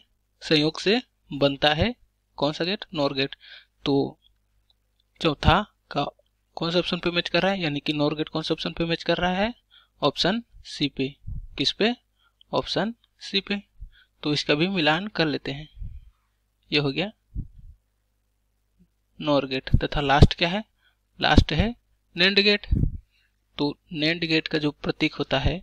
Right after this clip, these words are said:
ये हो गया nand गेट। तथा इसका जो प्रतीक होता है वह होता है कुछ इस तरह का होता है, ये हो गया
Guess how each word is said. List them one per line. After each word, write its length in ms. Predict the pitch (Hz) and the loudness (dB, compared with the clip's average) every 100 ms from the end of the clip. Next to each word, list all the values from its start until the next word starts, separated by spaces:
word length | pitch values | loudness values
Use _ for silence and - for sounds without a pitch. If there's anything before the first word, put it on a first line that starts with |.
| - - - _ _ | -12 -20 -20 _ _
ये 80 | - | -4
हो 100 | 147 | -2
गया 180 | 139 196 - - | 0 -2 -6 -16
nand 260 | 147 139 147 | -6 -2 -2
गेट। 280 | 135 147 - - - - - _ _ - | -2 -4 0 2 2 -2 -12 _ _ -10
तथा 200 | - 147 | 2 2
इसका 200 | 139 156 | 2 -2
जो 120 | 151 | -4
प्रतीक 300 | - - 160 | -4 -6 -4
होता 260 | 147 - | -2 0
है 200 | 143 170 226 - - - _ _ _ _ - | 0 -2 -6 -14 -16 -16 _ _ _ _ 0
वह 100 | 160 | 0
होता 260 | 151 147 | 0 0
है 100 | 165 | -2
कुछ 240 | - 170 - - | -4 -8 -8 -6
इस 140 | 165 | -4
तरह 140 | 156 143 | -2 -4
का 100 | 143 | -4
होता 280 | 135 - | -8 -10
है, 100 | 147 - - - - - _ _ _ _ _ _ _ _ _ _ _ _ _ _ _ - _ _ _ _ _ _ _ _ _ _ _ _ _ _ _ _ _ _ | -12 -6 -4 -4 -8 -16 _ _ _ _ _ _ _ _ _ _ _ _ _ _ _ -20 _ _ _ _ _ _ _ _ _ _ _ _ _ _ _ _ _ _
ये 180 | - 156 | -2 -2
हो 120 | 147 | -2
गया 200 | 135 165 | -4 -6